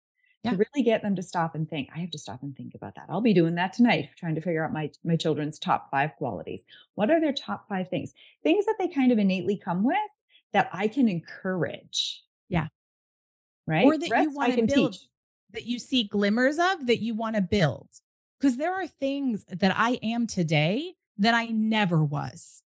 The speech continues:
Speaker 1: right? I was, I was in resource room.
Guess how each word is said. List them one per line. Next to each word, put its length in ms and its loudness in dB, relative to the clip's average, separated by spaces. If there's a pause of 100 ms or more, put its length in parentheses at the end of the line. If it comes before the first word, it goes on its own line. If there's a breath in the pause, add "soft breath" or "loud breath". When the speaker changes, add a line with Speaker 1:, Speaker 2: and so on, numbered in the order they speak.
(220)
Speaker 1:
right? 240 4 (100)
I 160 2
was, 320 2 (540)
I 100 6
was 240 2
in 240 2
resource 480 0
room. 220 -12